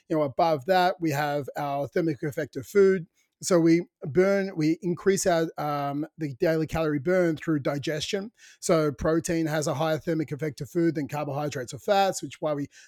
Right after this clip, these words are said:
tend to lean to higher protein-based diets when we're in a fat loss phase. That's about ten percent of our ta-, calorie burn on a daily basis.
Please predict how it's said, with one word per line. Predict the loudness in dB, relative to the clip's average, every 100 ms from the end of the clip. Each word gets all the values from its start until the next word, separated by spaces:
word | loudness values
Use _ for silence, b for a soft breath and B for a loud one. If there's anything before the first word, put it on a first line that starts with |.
| B
tend | -4 -2
to | 0
lean | 2 2 2 -2
to | -6 -4
higher | -2 -2
protein-based | -2 -4 -2 -4 -4 -6 -2
diets | 0 0 0
when | -4
we're | -4
in | -6
a | -4
fat | -4 -2
loss | -2 -2
phase. | 0 2 0 B B _
That's | -4 2
about | 0 2
ten | -4 -4
percent | -2 -2 0
of | 0
our | 0 0 -4 -8
ta-, | -8 -4
calorie | -2 0 0
burn | 0 0
on | 0
a |
daily | 0 0 0
basis. | 0 0 -2 -2 -4